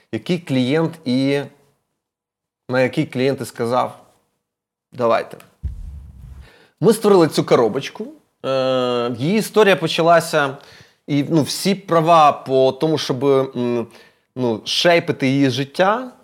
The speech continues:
е, управляти її життям, ми хотіли передати аудиторії. І нам здалося: «Бляха, як це круто, блін. Люди будуть управляти цією коробочкою». Наприклад, вони придумають її ім'я,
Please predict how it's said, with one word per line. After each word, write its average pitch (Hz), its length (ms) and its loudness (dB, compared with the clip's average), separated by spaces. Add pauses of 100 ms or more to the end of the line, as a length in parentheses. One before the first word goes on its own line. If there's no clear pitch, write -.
е, 113 280 -4
управляти 139 640 2
її 117 120 -2
життям, 139 380 -2
ми 165 80 0
хотіли 170 320 0
передати 139 440 2
аудиторії. 117 520 -4 (340)
І 113 40 -6
нам 147 140 -2
здалося: 151 280 -2
«Бляха, 151 340 -2
як 147 140 -4
це - 80 -6
круто, 113 380 -4
блін. 104 160 -10
Люди 180 420 -2
будуть 143 260 0
управляти 170 560 0
цією 143 440 -2
коробочкою». - 640 -4 (640)
Наприклад, 196 460 0
вони 185 140 0
придумають 165 560 -2
її 131 160 -2
ім'я, 107 400 -2